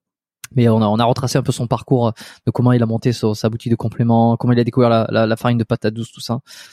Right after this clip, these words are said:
Euh, je crois que j'ai mis un titre, euh, sur l'épisode assez marrant. Il sera sorti, euh, je, je m'adresse aux auditeurs là pour ceux qui écoutent. L'épisode sera sorti déjà là dans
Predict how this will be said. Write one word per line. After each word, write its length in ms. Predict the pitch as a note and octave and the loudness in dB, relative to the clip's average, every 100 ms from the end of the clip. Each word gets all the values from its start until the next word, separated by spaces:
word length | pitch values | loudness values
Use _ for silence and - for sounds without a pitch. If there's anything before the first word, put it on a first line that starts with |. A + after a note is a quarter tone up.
| _ _ - | _ _ -10
Euh, 140 | G#2 | -8
je 80 | - | -4
crois 140 | D3+ | -2
que 40 | C3 | 0
j'ai 100 | C3 | 2
mis 120 | B2 | 2
un 80 | A#2 | 0
titre, 320 | - - - | -4 -8 -2
euh, 280 | A2 G#2+ G#2+ - _ _ _ _ | -2 -2 -6 -12 _ _ _ _
sur 160 | - A#2 | -4 -2
l'épisode 360 | G#2+ A#2+ A#2+ | -2 -4 -4
assez 200 | A2+ - | -2 -2
marrant. 220 | A2 A2 | -2 -2
Il 100 | A#2+ | 0
sera 140 | D#3 B3 | 0 0
sorti, 380 | - F3+ G#3+ E3 | 0 -2 0 2
euh, 80 | C3+ | 4
je, 140 | D3 | 2
je 80 | C3+ | 2
m'adresse 260 | D#3+ F#3 | 2 2
aux 80 | D3+ | 0
auditeurs 380 | D3 D3+ F#3 E3+ | 0 -2 0 0
là 80 | D#3+ | -2
pour 120 | D3 | -4
ceux 120 | C3+ | -6
qui 100 | A#2+ | -4
écoutent. 240 | B2+ F#3+ - - - | -2 -2 -2 -12 -6
L'épisode 260 | C#3 D#3+ F#3+ | -2 0 0
sera 160 | D3 | 0
sorti 340 | - D3 - D3+ | 0 -2 0 0
déjà 260 | B2 B2 | 2 0
là 100 | A2+ | 0
dans 340 | G#2+ G#2 G#2 | -4 -6 -6